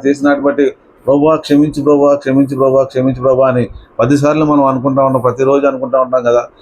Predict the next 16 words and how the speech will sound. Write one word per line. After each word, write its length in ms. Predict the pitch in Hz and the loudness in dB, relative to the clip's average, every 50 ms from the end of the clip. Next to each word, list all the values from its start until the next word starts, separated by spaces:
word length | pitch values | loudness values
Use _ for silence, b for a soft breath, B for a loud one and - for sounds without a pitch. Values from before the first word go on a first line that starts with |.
| b _ - | b _ -2
మరి 120 | 135 143 143 | 0 2 2
మనం 300 | 139 143 151 160 156 147 | 2 2 2 2 2 0
ఇతరులు 360 | 147 147 160 160 165 160 165 | 0 0 0 0 2 2 2
మన 220 | 156 147 143 143 | 2 2 0 0
పట్ల 300 | 147 139 147 147 151 156 | 0 -2 -4 -2 -2 -2
మనం 200 | 156 151 147 143 | 0 2 0 0
ప్రవర్తించే 400 | 131 131 135 139 135 143 143 135 | 0 2 0 0 0 -2 -4 -2
విధానం 280 | 131 127 135 135 135 139 | -2 0 0 0 0 0
బట్టి 140 | 139 127 135 | -2 -2 -2
మనం 180 | 131 131 123 | -2 -2 -4
క్షమించగలం 640 | 120 - 127 123 127 131 127 127 127 127 123 123 123 120 | -4 -4 -4 -2 -2 -2 -2 -2 0 0 2 2 0 0
అంటే, 180 | 120 120 131 | -2 0 0
ఆ 60 | 123 | -2
హృదయం 360 | 120 123 127 123 143 151 139 - - b b b b b b 117 | 0 -2 -2 0 0 0 0 -2 -6 b b b b b b -2
మనకుందా 480 | 127 131 131 117 135 143 147 151 147 139 | 0 0 2 2 2 2 4 4 2 2
లేదా 380 | 139 135 135 131 135 123 113 | 2 0 0 2 0 0 -2